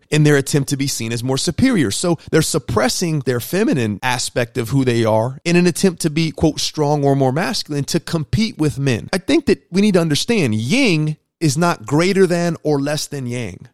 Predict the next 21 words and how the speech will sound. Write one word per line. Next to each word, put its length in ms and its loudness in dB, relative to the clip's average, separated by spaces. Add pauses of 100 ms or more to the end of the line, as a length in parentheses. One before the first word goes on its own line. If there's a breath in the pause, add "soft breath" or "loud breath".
(140)
When 180 2
we 100 6
are 140 2
able 300 0
to 160 -4
allow 540 2
women 340 2
to 160 -2
be 160 -2
women, 420 -2 (340)
and 80 -2
I 60 0
say 220 0
we, 240 2
I 60 2
mean 200 6
men 160 4
and 100 4
women 160 4
both 220 0
collectively, 720 -6